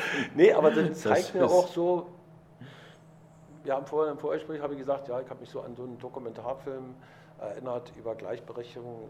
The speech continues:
Speaker 1: von Frauen in der D D R und das hängt ja alles mit den ganzen Gender-Diskussionen, MeToo-Kampagnen und das alles zusammen. Also unsere Mädels in der D D R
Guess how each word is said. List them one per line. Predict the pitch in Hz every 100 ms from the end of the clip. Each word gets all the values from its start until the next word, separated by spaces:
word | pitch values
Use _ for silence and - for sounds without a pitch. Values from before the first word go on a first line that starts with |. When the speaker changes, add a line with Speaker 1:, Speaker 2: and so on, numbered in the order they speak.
| -
Speaker 1:
von | - 113
Frauen | - 110 123
in | 113
der |
D | 110 117
D | 110
R | 87 104 120 127 107
und | 101 104
das | - -
hängt | 117
ja | 110
alles | 98 107 107
mit | 95
den | 104
ganzen | 92 107 110 101 - - - - - - -
Gender-Diskussionen, | 113 123 110 - - 110 101 110 110 104 110
MeToo-Kampagnen | 120 - 127 - 120 - 113 113 113
und | 110 110 - -
das | 107
alles | 110 110
zusammen. | 113 104 113 -
Also | 110 110 - - - - - - - - -
unsere | 151 185 170 160
Mädels | 117 135 180 190 - -
in | 127
der | 123
D | 120
D | 113
R | 101 107 165 233